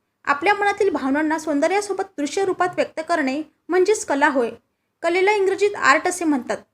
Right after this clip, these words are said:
कलेचे अनेक प्रकार आहेत. चित्र, नृत्य, मूर्ती, वाद्य, साहित्य, लेखन, संगीत,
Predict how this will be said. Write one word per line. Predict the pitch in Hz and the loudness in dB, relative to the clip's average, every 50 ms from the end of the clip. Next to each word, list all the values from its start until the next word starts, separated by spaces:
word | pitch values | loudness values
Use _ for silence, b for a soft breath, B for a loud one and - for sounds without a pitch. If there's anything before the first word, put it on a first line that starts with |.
| _ - | _ -6
कलेचे | - 311 311 370 359 - 427 | -4 -2 -2 -2 -2 -2 -2
अनेक | - - 269 302 339 - - | -2 0 0 -2 -2 -4 -4
प्रकार | - 269 269 277 285 269 | -6 -4 -2 -2 -2 0
आहेत. | - 262 247 254 220 - - _ _ _ _ _ _ _ _ _ _ - | -2 -2 -2 -2 -4 -4 -6 _ _ _ _ _ _ _ _ _ _ -6
चित्र, | 320 277 - - 285 277 294 | -6 -6 -4 -2 -2 0 2
नृत्य, | 285 285 311 302 285 294 - 277 269 277 | 2 0 0 -2 -4 -6 -4 -2 -2 0
मूर्ती, | 277 277 277 285 302 311 285 294 - - 277 277 277 294 294 - _ _ _ - - - - - _ _ _ _ _ _ _ - 269 | 2 2 2 2 2 0 -2 -4 -8 -10 -8 -8 -8 -10 -12 -14 _ _ _ -20 -20 -20 -20 -20 _ _ _ _ _ _ _ -4 2
वाद्य, | 277 285 294 254 240 247 277 269 285 | 4 4 4 4 2 0 0 0 0
साहित्य, | 285 - 294 294 302 294 - - 302 277 277 | 0 -2 -2 -2 -2 -4 -6 -4 -4 -2 -2
लेखन, | 285 277 285 277 - - 302 294 | 0 0 -2 -2 -2 -4 -2 -2
संगीत, | 269 - - 302 285 262 254 277 | -2 -4 -4 -2 -2 -2 -4 -6